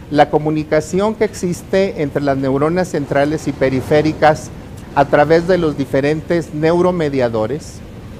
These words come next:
y cómo el diferente perfil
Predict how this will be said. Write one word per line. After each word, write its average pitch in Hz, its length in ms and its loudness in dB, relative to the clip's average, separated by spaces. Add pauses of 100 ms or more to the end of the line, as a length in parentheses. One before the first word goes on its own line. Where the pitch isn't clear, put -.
(260)
y 170 100 -2
cómo 202 680 4
el 156 200 2
diferente 185 640 0
perfil 185 640 0